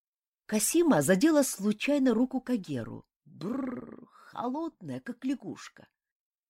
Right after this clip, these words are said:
На миг этот монах с его бескровно бледной кожей и странными,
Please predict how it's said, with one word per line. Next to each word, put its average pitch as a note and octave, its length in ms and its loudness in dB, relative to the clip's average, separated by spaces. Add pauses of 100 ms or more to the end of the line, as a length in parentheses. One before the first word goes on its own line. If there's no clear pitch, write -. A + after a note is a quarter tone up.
(160)
На E3 240 -2
миг D4 320 4
этот G#3 300 -4
монах G#3 440 0
с - 140 -12
его E3+ 160 6
бескровно G#3 680 4
бледной E3 500 2
кожей G#3 460 0
и - 160 -8
странными, E3+ 920 -4